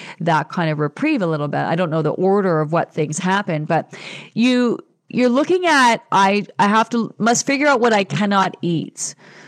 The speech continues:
So I'm gonna guess it had nothing to do with what you were eating. And it had everything to do with your stress. You probably weren't moving as much. You're probably super stressed. You probably, um, you know, weren't getting great sleep.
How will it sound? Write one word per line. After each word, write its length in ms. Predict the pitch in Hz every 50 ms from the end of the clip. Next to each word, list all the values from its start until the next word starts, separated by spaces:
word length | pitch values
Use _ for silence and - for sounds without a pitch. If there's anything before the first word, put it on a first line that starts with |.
| - -
So 500 | - - 269 247 247 240 233 - - _ - - - -
I'm 260 | - 233 262 311 359 415
gonna 200 | 466 453 427 302
guess 240 | 233 233 226 220
it 60 | 233 214
had 200 | 220 214 202 185
nothing 280 | 190 180 - 208 196
to 100 | 185 190
do 140 | 170 180 165
with 160 | 165 160 -
what 120 | 170 - -
you 120 | 160 156
were 100 | 156 -
eating. 480 | - - 160 151 - - - - 165 - - _ _ -
And 200 | - 202 185 180
it 60 | 190
had 220 | 185 208 202 196
everything 320 | 185 185 202 214 226 220 185
to 80 | 190
do 120 | 180 190 175
with 160 | 170 165 -
your 100 | 165 160
stress. 600 | - - - 156 131 135 156 214 214 - - -
You 80 | -
probably 460 | 170 - 165 175 165 180 165 180 180 165
weren't 240 | 165 160 156 -
moving 340 | 170 170 160 147 160 165 160
as 160 | 151 151 -
much. 380 | 165 147 147 147 165 180 - -
You're 140 | - - 170
probably 260 | - - 175 160 170
super 380 | 170 160 - - 156 - 165 165
stressed. 560 | - - - 147 110 127 143 202 190 - - - - - - - - -
You 160 | - 185 180
probably, 920 | - - - 175 175 180 190 180 170 185 180 175 170 170 170 170 160 - -
um, 800 | 165 170 165 160 160 160 156 156 156 156 151 147 151 151 143 -
you 140 | - - 190
know, 100 | 175 165
weren't 300 | 156 151 165 165 143 156
getting 340 | - 180 160 165 165 156 147
great 400 | - - 151 160 151 156 - -
sleep. 540 | - - - - 151 135 139 185 208 208